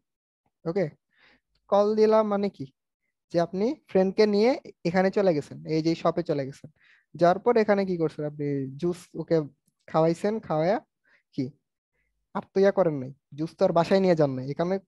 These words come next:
কোনো রিটার্ন টাইপ নাই, ঠিক আছে? মানে এই যে এখানে ভয়েড, যদি আমরা জুস বাসায় নিয়ে যাইতাম, তাহলে কি থাকতো? এটা রিটার্ন টাইপ থাকতো,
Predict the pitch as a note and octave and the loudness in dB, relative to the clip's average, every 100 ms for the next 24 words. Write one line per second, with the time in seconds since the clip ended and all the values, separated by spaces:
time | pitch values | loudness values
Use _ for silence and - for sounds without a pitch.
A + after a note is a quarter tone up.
0 | _ F#3 F#3 F3+ F3+ F3 E3+ D#3+ D3 C3+ | _ -4 0 2 4 2 2 -2 -4 -10
1 | C3+ - E3 G3+ - C3+ _ _ _ _ | -14 -10 -6 -6 -8 -12 _ _ _ _
2 | _ _ _ _ - D#3+ E3 D3+ D3 - | _ _ _ _ -8 -4 0 0 -2 -6
3 | - D3+ D#3 D3+ D#3+ E3 C#3+ D#3 E3 - | -4 0 0 0 -2 -4 0 2 2 0
4 | - _ _ - D3+ F3 F#3 E3+ F#3 F3 | -10 _ _ -8 -4 -2 -2 -4 -6 -2
5 | E3 G3+ G3+ G#3+ G3+ F3 C#3+ D3 - _ | -2 0 -2 0 0 -2 -4 -12 -16 _
6 | _ _ D#3 D#3+ F3+ G#3 F#3+ E3+ - - | _ _ -12 -8 -6 -4 -2 -2 -4 -12
7 | C3+ - D3 D#3+ F3 G3 G3+ F3+ - C#3 | -14 -8 -2 2 4 4 4 0 -2 -10
8 | - - | -12 -20